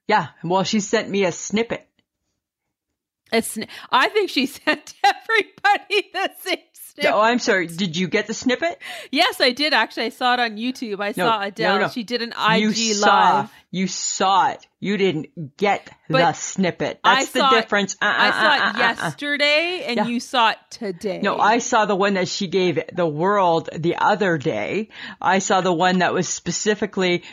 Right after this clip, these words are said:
Speaker 1: "Dear Lisa,"
Speaker 2: <laughs>
Speaker 1: today.
Speaker 2: Also, there was a Dear Lisa, not Dear Fan Club member.
Speaker 1: Not
Speaker 2: Is
Speaker 1: Dear
Speaker 2: that,
Speaker 1: Fan Club
Speaker 2: no?
Speaker 1: member.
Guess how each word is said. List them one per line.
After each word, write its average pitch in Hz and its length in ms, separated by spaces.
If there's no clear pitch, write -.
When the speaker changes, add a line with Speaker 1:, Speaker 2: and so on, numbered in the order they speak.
Speaker 1:
"Dear 170 360
Lisa," 180 680
Speaker 2:
<laughs> - 280
Speaker 1:
today. 165 760
Speaker 2:
Also, 302 380
there 311 140
was 277 200
a 277 80
Dear 262 320
Lisa, 254 380
not 220 300
Dear 233 180
Fan 208 320
Club 233 280
member. 233 300
Speaker 1:
Not 240 200
Speaker 2:
Is 262 60
Speaker 1:
Dear 233 160
Speaker 2:
that, 208 80
Speaker 1:
Fan 196 220
Club 240 220
Speaker 2:
no? - 60
Speaker 1:
member. 151 500